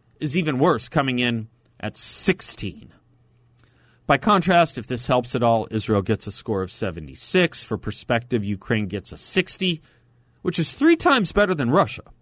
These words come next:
So where's China? If a country like Russia is at twenty, and that's an abuser of political and civil or human rights, what of China? Well, it comes in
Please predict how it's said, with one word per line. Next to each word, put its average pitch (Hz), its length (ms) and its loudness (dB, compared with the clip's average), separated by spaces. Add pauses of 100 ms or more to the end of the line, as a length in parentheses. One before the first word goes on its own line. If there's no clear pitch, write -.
(880)
So - 160 -2
where's 254 320 2
China? - 600 -2 (540)
If - 100 -20
a - 20 -20
country 214 340 0
like 143 260 2
Russia 156 320 2
is 120 200 -2
at - 120 -4
twenty, 110 520 0 (280)
and 107 140 -4
that's 147 240 2
an 139 80 0
abuser 104 420 2
of 95 140 -4
political 101 420 0
and 92 120 -4
civil 95 320 -2
or 87 60 -6
human 95 320 -4
rights, 92 500 -6
what 208 120 2
of 330 120 -2
China? 208 540 -4 (1120)
Well, 131 140 -4
it 185 100 -6
comes 147 340 -6
in 135 340 -8